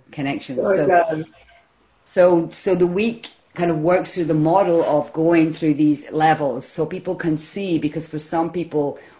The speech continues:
Speaker 1: one level is a big block. For some people, they've got things going on in every level. For some people, it's just, you know, a few tweaks.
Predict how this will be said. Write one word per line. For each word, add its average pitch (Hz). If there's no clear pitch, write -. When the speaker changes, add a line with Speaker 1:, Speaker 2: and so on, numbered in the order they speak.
Speaker 1:
one 156
level 143
is 143
a 139
big 131
block. 143
For 147
some 143
people, 139
they've 139
got 127
things 156
going 143
on 143
in 139
every 151
level. 147
For 160
some 151
people, 151
it's 139
just, -
you 151
know, 139
a 135
few 170
tweaks. -